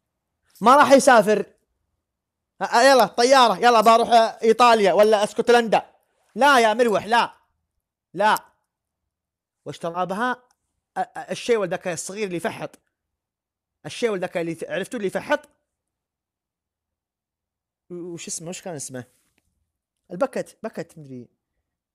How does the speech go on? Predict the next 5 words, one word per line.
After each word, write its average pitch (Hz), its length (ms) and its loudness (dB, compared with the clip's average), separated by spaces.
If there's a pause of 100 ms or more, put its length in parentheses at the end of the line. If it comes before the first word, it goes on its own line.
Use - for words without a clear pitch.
(120)
بوبكت، 311 560 0 (120)
بوبكت. 208 480 -2 (1200)
اشتغل، 170 300 -12
اشت-، - 300 -16 (600)
وهو 165 440 -2